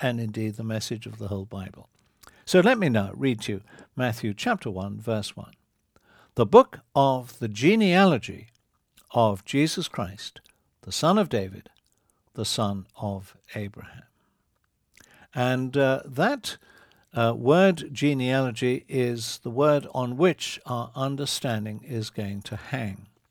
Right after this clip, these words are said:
As I've already said, uh, genealogy, uh, means family tree in English. But is that the word it's translating from the original language, the Greek? We'll come back to that tomorrow.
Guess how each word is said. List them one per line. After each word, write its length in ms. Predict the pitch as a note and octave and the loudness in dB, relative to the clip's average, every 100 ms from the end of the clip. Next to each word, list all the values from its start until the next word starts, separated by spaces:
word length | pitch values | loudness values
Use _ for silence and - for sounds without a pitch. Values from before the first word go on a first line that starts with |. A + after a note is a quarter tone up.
| _ - | _ -14
As 140 | G#2+ | -8
I've 160 | A#2 A2 | -6 -6
already 280 | G#2+ G#2+ G#2 | -6 -6 -4
said, 320 | - G#3+ A3+ - - - - B2 | 2 2 0 -8 -20 -20 -12 -6
uh, 200 | G#2+ A2 | -6 -8
genealogy, 880 | - C#3+ C3 A#2+ C3 A#2 C3 A#2+ A#2 - _ | -2 -2 2 2 2 0 0 -2 -4 -20 _
uh, 180 | A#2+ A2+ - | -4 -4 -4
means 440 | B2+ B2 B2 A2+ - | -4 -4 -4 -10 -14
family 480 | - A#2+ A2 A2+ A2 | -6 -4 -2 -2 -4
tree 440 | - A3+ A#2+ G#2+ - | 4 4 4 0 -8
in 180 | C3 | -4
English. 540 | C#3+ D#3+ G2 - - - _ | -2 -2 -4 -10 -20 -20 _
But 160 | E3 - | -8 -8
is 360 | - C#4 D#4+ - | -2 0 0 2
that 320 | C#4 A3 A2 _ | 2 2 0 _
the 100 | C#3+ | -4
word 460 | C3+ F3+ C3+ A#2 A2+ - - - | 2 4 4 0 -8 -20 -20 -2
it's 260 | D3 - | -2 -2
translating 880 | - - C3+ C3+ - F3+ D#3 - G2 - _ _ | -6 -2 -2 -2 0 2 2 -2 -8 -12 _ _
from 360 | - C3 A#2+ A#2 | -6 -4 -2 -2
the 260 | A2+ A2+ - | -2 -4 -4
original 560 | A#2+ A#2+ B2+ - A#2 G#2+ | -2 0 -2 -4 -8 -4
language, 600 | C#3 D3 G#2+ - - - | -2 -2 -6 -14 -16 -14
the 80 | A2 | -10
Greek? 360 | A#2 G#2 - - _ _ _ _ _ _ _ - | -8 -8 -10 -20 _ _ _ _ _ _ _ -8
We'll 180 | B2 | -6
come 240 | C3 D#3+ C3 | -6 -4 2
back 220 | E3 D#3 | 2 0
to 100 | - | -6
that 200 | A#2+ - | -6 -6
tomorrow. 340 | - D3+ B2 | 0 2 2